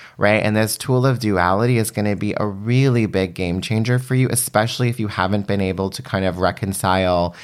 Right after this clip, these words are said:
um, the way that you wanna live out in the world, and also the idea that, like, it makes you mo-, more vulnerable.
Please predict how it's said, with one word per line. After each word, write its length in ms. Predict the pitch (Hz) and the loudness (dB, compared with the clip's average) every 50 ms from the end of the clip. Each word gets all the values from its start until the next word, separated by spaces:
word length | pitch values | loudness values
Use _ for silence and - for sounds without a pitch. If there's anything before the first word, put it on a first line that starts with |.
| - - - - - - - _ _ _ - - | -20 -20 -20 -20 -20 -20 -20 _ _ _ -8 -2
um, 520 | - 107 101 95 85 82 85 85 76 - - _ _ _ _ _ _ _ _ _ _ _ _ _ _ _ _ _ _ _ _ | 0 2 2 4 2 2 0 -2 -4 -6 -12 _ _ _ _ _ _ _ _ _ _ _ _ _ _ _ _ _ _ _ _
the 140 | - 117 110 | -2 -2 0
way 200 | 98 107 101 104 | 2 2 2 2
that 180 | 101 107 92 110 | 2 2 0 2
you 120 | 113 107 | 0 2
wanna 240 | 98 98 98 98 87 | 2 2 2 2 0
live 340 | 90 90 92 95 95 98 95 | 0 0 0 2 2 2 2
out 220 | 92 90 - - | 2 2 2 0
in 80 | 95 95 | 0 0
the 100 | 92 92 | 0 -2
world, 480 | 87 85 87 85 85 98 110 120 120 | -2 -2 0 2 4 4 4 4 2
and 200 | 92 98 95 90 | 2 0 -2 0
also 420 | - 92 90 90 90 - - 95 92 | 0 0 0 0 -2 -2 -2 -2 0
the 160 | 90 95 - | -2 -2 -2
idea 460 | - 95 90 85 - 95 92 92 92 | -2 -2 -4 -6 -6 -4 -2 -2 0
that, 180 | 82 90 - - | -2 -2 -2 -2
like, 220 | 85 85 87 - | -2 -2 -2 -4
it 120 | 95 98 | -6 -4
makes 360 | 98 95 92 87 82 - - 101 | -4 -4 -4 -4 -6 -6 -6 -4
you 80 | 98 | -2
mo-, 340 | 92 90 90 90 92 - - - | -2 -2 -2 -2 -4 -6 -8 -8
more 280 | 98 95 92 90 90 90 | -6 -2 0 0 0 -2
vulnerable. 1000 | 82 85 82 78 85 85 90 95 98 98 95 113 123 131 143 160 180 185 - - | -2 -4 -4 -2 -2 -2 -2 -2 -2 0 2 2 2 2 2 0 -2 -6 -10 -16